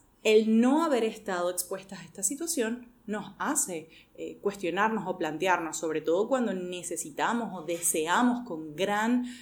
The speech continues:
eh, reparo tener una relación. Puede resultar tentadora, eh, pues la opción de, aunque sea, tener una relación siendo la otra.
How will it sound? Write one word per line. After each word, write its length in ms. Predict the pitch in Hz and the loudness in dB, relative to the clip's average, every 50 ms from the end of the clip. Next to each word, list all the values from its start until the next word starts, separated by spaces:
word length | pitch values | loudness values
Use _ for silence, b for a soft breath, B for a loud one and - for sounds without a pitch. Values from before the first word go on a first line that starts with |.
| B B B | B B B
eh, 180 | 175 165 - - | -6 -6 -4 -2
reparo 760 | - 196 190 190 - - 196 196 190 190 190 190 208 233 226 B B B B | 0 0 0 0 2 4 4 6 6 4 4 2 0 -2 -4 B B B B
tener 360 | - 190 185 202 220 226 220 | 0 2 2 4 2 2 2
una 160 | 196 190 185 180 | 0 -2 -4 -2
relación. 800 | 196 208 208 170 151 151 - - - 180 160 151 147 143 B B B B B B B B B _ _ _ - | -2 -2 -2 -2 -2 -4 -4 -2 -2 -2 -2 -2 -4 -8 B B B B B B B B B _ _ _ 2
Puede 240 | 180 180 190 202 208 | 4 4 6 6 4
resultar 640 | 220 233 233 - 220 202 202 - 208 202 196 202 | 4 2 2 2 2 0 2 4 2 2 2 2
tentadora, 800 | - 208 208 202 196 196 208 220 220 214 208 202 208 220 - - - - - _ _ - | -2 -2 -2 0 2 2 4 4 4 2 2 2 0 -2 -4 -8 -14 -20 -20 _ _ -8
eh, 460 | 190 180 175 170 165 160 156 156 156 156 156 151 151 156 135 - - - | -6 -6 -6 -8 -8 -10 -10 -10 -12 -12 -12 -12 -12 -12 -14 -12 -6 -4
pues 180 | 180 170 170 | -4 -2 -2
la 120 | 175 170 156 | -2 -2 -2
opción 640 | 160 - - - 220 226 214 220 269 - - - | 0 0 2 2 2 2 2 2 0 0 -2 -4
de, 80 | 165 175 | -4 -4
aunque 300 | 170 165 165 165 170 160 | -4 -4 -6 -8 -10 -6
sea, 360 | - - 196 196 208 233 - | -2 0 2 4 4 2 2
tener 480 | - 180 165 165 160 170 180 214 220 B B B B B B B - | 0 -2 -4 -4 -6 -6 -6 -8 -8 B B B B B B B -4
una 240 | 233 202 190 196 | -2 0 0 0
relación 520 | 208 214 208 190 170 170 - 190 185 196 196 | 0 0 0 0 -2 -2 -4 -6 -6 -4 -2
siendo 380 | 190 196 175 160 165 165 170 | -2 -2 -2 -2 -4 -2 -2
la 200 | 160 147 131 - | -2 -2 -4 -4
otra. 280 | 50 - - - - - | -6 -8 -10 -12 -16 -20